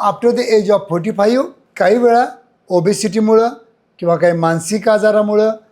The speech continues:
किंवा जास्त विचार करत असेल किंवा रात्री, रात्रभर तोंड उघडं करून घोरत असेल तर त्याला मॉर्निंग इरेक्शन येणार नाही. कारण की तोंडाने श्वास घेतल्यामुळं,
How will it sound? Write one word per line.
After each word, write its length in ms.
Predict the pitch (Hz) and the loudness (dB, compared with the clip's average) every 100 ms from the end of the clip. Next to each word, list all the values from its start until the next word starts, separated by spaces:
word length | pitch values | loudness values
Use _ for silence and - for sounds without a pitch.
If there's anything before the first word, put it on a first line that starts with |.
| _ _ - | _ _ -4
किंवा 180 | 180 | -2
जास्त 300 | 175 170 - 180 | 0 0 0 -4
विचार 340 | 160 165 214 | -2 0 2
करत 200 | 208 196 | 0 -2
असेल 360 | 190 214 214 220 - _ _ - | -4 0 0 -2 -10 _ _ -6
किंवा 200 | 180 196 | -2 0
रात्री, 380 | 185 165 208 208 | 0 -2 -2 -2
रात्रभर 480 | 190 180 - 202 208 202 | 0 -2 -2 -4 -4 -2
तोंड 200 | 202 208 | -2 -2
उघडं 260 | 190 190 202 | -2 0 0
करून 360 | 202 208 196 | 0 -2 -4
घोरत 340 | 139 156 208 220 | -4 0 0 0
असेल 340 | 160 208 214 214 - _ _ - | 0 0 0 -6 -20 _ _ -2
तर 140 | 240 240 | 0 2
त्याला 180 | 214 | 2
मॉर्निंग 380 | 220 190 185 196 | 0 -2 -4 -4
इरेक्शन 320 | 185 180 - | -2 -4 -4
येणार 280 | 175 175 220 | -4 -2 0
नाही. 240 | 220 240 285 - _ _ | 0 -2 -4 -10 _ _
कारण 300 | 185 190 233 226 | -2 0 0 0
की 220 | 226 247 285 _ _ - | -2 -2 -6 _ _ -6
तोंडाने 460 | 180 196 247 247 240 | -2 0 0 0 -2
श्वास 360 | - 208 208 | 0 0 0
घेतल्यामुळं, 580 | 160 165 208 196 196 | -4 -2 -2 0 0